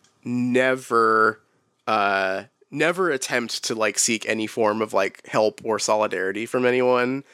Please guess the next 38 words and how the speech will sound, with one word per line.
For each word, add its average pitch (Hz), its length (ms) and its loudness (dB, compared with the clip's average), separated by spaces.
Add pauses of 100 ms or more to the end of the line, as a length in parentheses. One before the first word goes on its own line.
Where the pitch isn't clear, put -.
(380)
Um, 101 560 -2 (420)
and 107 480 -2 (380)
of 120 120 0
course, 151 200 -4
like, 120 180 0
why 104 140 0
would 147 240 -2
she? 98 220 -2
Because 104 640 -2
whenever 107 640 -4
she - 180 -4
does, 110 360 0
stuff - 420 -2
like 104 260 0
the 113 160 -4
end 104 240 -4
of 95 400 -8
the 90 200 -4
second 117 320 -6
chapter 95 340 -6
that 90 100 -4
we 95 140 -6
read 90 360 0 (300)
happens 101 500 -6
in 101 120 -10
front - 200 -6
of 95 120 -16
her, 64 260 -6
right? 107 220 0
I, 135 160 0
so 185 160 0
it's 180 100 0
just, 208 180 -2
it, 156 140 -6
there's, 175 260 2
it's 190 240 0
very 240 300 2
neat 131 460 0